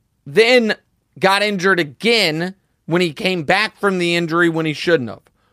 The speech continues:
From that moment forward, after being eight and three going into that game,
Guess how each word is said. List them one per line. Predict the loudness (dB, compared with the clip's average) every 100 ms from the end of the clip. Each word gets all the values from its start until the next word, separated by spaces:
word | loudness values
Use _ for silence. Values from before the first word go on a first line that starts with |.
| _ _
From | 0 0 2
that | 0 0 -2
moment | 2 4 4 2 -2
forward, | -2 2 2 0 -6 -10 _ _ _ _ _ _ _ _ _ -4
after | -4 0 -2
being | 0 0 -2 -2
eight | 0 0 -4
and | -6 0
three | 2 2
going | 2 2 2 0
into | 0 2
that | 2 0
game, | -4 -6 -6 -12